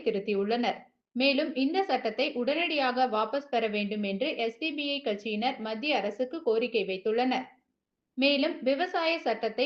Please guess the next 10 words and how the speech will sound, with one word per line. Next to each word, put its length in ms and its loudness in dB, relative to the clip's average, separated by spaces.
பாராளுமன்றத்தில் 1040 0
வாபஸ் 420 0
பெற்றது 340 -2
போல 340 2
வகுப்பு 320 -4
சட்டத்தை 480 -2
வாபஸ் 420 -2
பெற 180 0
வேண்டும் 420 -2
என்றும் 260 -4